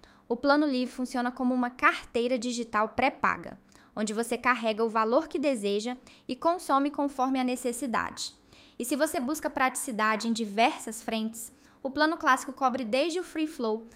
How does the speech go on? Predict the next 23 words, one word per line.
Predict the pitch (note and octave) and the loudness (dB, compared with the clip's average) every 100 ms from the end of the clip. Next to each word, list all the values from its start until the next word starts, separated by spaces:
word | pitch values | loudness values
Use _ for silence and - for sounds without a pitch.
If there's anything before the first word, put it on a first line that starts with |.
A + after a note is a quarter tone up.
| - - | -20 -2
até | B3 B3 C4 | -2 0 2
lava | C4+ C4+ C#4+ | 6 6 6
rápidos | D#4+ C4 B3 B3 B3 C4+ | 4 4 4 4 -4 -4
parceiros | - C4 - A#3 A3+ A#3+ | -4 -4 -4 -2 -2 -4
com | - A#3 | -6 -8
total | A3+ C#4 D#4 D4+ - B3+ C4 | -4 0 0 0 6 6 6
segurança. | C4 B3+ C4+ A#3 - - - - _ _ - - - - | -2 -4 -2 -2 -6 -10 -14 -14 _ _ -20 -20 -12 0
Em | D#4+ | 2
resumo, | F#4+ F4 A#3+ B3 C4 C#4+ - - - | 2 2 0 2 2 0 -6 -20 0
não | C#4 | 2
existe | D#4+ C#4 C#4+ D4+ | 4 2 2 2
um | |
plano | C#4+ C#4 C4 | 2 2 2
melhor, | C#4 C4 A3 G3 G3 - - _ | 2 2 2 2 -2 -12 -20 _
mas | B3+ B3+ | 0 2
sim | - C4+ | 2 0
o | C4 | 0
plano | C4+ C4 C#4+ | 0 0 0
certo | D#4 - - G#3+ A3 - B3+ - - | -2 -4 0 0 -2 -8 -12 -12 -4
para | B3 | -2
o | C4 | -2
seu | - A#3 | -2 -2
perfil | A#3 C4+ - G#3 G#3+ | -2 -6 -4 -6 -6